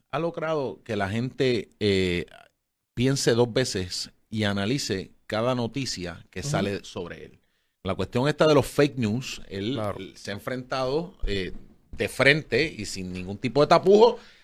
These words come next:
Speaker 1: a lo que son los C N N de la vida, a lo que son todas estas, eh, emisoras de noticias que, eh, tienen una agenda demócrata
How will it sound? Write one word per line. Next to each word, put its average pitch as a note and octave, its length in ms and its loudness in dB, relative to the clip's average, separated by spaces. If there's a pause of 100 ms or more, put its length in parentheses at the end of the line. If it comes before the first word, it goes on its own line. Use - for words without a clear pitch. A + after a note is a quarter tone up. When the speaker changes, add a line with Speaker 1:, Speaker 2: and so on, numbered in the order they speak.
(100)
Speaker 1:
a G#2 140 4
lo F#2 120 4
que F2 120 -4
son A#2 180 -2
los B2 160 -2
C G#2+ 160 -4
N F#2+ 120 -4
N F#2 100 -6
de E2+ 100 -4
la D2 160 -6
vida, F3+ 580 2 (240)
a F2+ 80 -4
lo F#2 140 0
que F2 100 -6
son B2 240 -4
todas C#3+ 400 2
estas, C#3 540 -4
eh, G2+ 680 0
emisoras A#2+ 520 0
de C#3 120 2
noticias D3+ 600 -2
que, F#2+ 380 -4 (320)
eh, F#2+ 280 -2 (160)
tienen A#2 400 -2
una A#2 240 -2
agenda F#3 420 0 (320)
demócrata B2+ 800 2